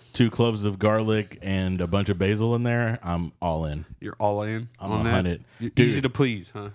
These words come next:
Speaker 1: Bro, I went to Vegas over the summer and went to the Hard Rock Cafe, and, like, we had a long day of shopping. Like, we went and hit up, like, the Gucci store and the Louis Vuitton store and, like, all these other joints with stuff we couldn't afford, and then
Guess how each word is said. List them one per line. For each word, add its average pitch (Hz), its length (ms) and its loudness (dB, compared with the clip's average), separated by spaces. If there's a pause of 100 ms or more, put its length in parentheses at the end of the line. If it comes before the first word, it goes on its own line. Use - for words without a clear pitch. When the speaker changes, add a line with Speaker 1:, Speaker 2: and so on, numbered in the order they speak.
(160)
Speaker 1:
Bro, 90 380 2 (180)
I 92 120 0
went 101 200 2
to 101 100 2
Vegas 92 600 0
over 95 180 2
the 87 100 0
summer 90 460 0 (460)
and 85 440 -2
went 131 140 4
to 143 80 0
the 127 80 2
Hard 123 220 2
Rock 123 180 0
Cafe, 127 560 0
and, 101 300 -2
like, 101 180 2
we 127 100 2
had 151 140 0
a 147 60 -4
long 113 340 0
day 110 160 2
of 123 80 -2
shopping. 110 440 0
Like, 95 200 0 (500)
we 107 140 4
went 113 200 0
and 110 100 2
hit 110 180 2
up, 107 240 0
like, 95 240 0
the 110 80 -2
Gucci 107 500 0
store 113 540 2
and 113 140 -2
the 113 40 2
Louis 113 200 2
Vuitton 113 480 0
store 110 560 2
and, 95 180 0
like, 87 320 -2 (420)
all 117 160 4
these 110 180 2
other 98 200 2
joints 92 340 0
with 90 140 0
stuff 90 300 0
we 90 120 0
couldn't 87 220 0
afford, 85 460 -2 (420)
and 92 260 2
then 87 540 0